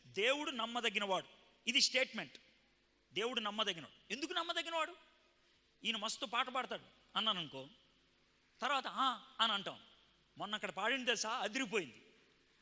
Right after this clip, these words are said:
అంటే అది ప్రూఫ్ అనమాట. ఈయన బాగా పాడతాడు, ఆయన మస్తు వాక్యం చెప్తాడు, అది స్టేట్మెంట్. మొన్న అక్కడ వాక్యం చెప్తే పది మంది లేచి నిలబడ్డారు, అది ప్రూఫ్.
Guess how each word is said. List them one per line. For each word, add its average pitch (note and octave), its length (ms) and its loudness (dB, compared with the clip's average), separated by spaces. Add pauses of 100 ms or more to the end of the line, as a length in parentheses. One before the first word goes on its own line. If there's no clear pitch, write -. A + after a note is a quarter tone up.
అంటే B3+ 160 2
అది A#3+ 140 0
ప్రూఫ్ D4 360 -2
అనమాట. A#3 260 -2 (460)
ఈయన G#3+ 100 0
బాగా G#3+ 240 2
పాడతాడు, D#3 680 -8 (280)
ఆయన G#3 120 0
మస్తు G#3 240 0
వాక్యం C4 380 4
చెప్తాడు, A#3+ 260 2 (1080)
అది B3+ 140 2
స్టేట్మెంట్. A3 500 0 (480)
మొన్న A3 160 -2
అక్కడ A3 200 0
వాక్యం A#3 380 2
చెప్తే B3 200 0
పది A#3 240 0
మంది B3+ 200 -2
లేచి A#3+ 200 2
నిలబడ్డారు, G#3 380 0 (680)
అది A#3 140 2
ప్రూఫ్. C#4 320 0